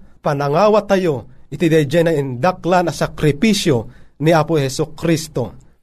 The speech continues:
Inton mamati tayo, iti dayjay mangisalakan ken mannubbot tayo. Wen, mabalin tayo,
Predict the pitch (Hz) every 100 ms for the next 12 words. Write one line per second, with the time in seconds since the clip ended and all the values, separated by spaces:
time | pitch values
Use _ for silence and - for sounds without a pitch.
0 | _ 170 160 151 151 208 233 220 185 147
1 | 160 214 208 - 208 180 143 117 - -
2 | - - 147 170 156 151 120 117 180 143
3 | 110 - - - - - _ - 160 175
4 | 170 165 160 202 202 196 190 165 156 143
5 | 151 139 156 160 147 127 104 - - _
6 | _ _ - 123 160 139 101 92 - -
7 | - - 147 139 139 170 165 160 147 123